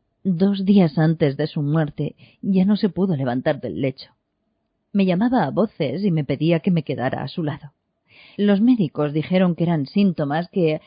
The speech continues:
anunciaban su próxima muerte. Recé a los dioses para que aliviaran su padecimiento. Me debieron escuchar, porque murió plácidamente mientras me decía que no le gustaba abandonar esta vida sin volver a verte.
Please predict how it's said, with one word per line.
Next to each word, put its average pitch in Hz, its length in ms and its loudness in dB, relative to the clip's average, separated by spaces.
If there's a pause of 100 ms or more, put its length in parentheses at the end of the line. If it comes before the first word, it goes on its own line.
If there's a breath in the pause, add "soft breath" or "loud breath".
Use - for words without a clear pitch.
(120 soft breath)
anunciaban 196 680 0
su 190 160 -4
próxima 170 480 -2
muerte. 135 460 -6 (1700 loud breath)
Recé 175 340 2
a 131 80 2
los 135 180 -2
dioses 160 360 0
para 160 200 0
que 185 120 0
aliviaran 143 440 2
su 156 140 -12
padecimiento. 139 680 -6 (680)
Me 214 140 4
debieron 208 380 2
escuchar, 175 480 -6 (260 soft breath)
porque - 240 -2
murió 147 320 0
plácidamente 135 920 -2
mientras 160 460 -2
me 175 100 -2
decía 220 380 -2
que 226 140 0
no 156 160 0
le 165 80 0
gustaba 170 420 0
abandonar 147 460 -2
esta 170 240 -6
vida 131 340 -4 (320 loud breath)
sin 170 240 -2
volver 135 380 0
a 131 80 -10
verte. 151 420 -6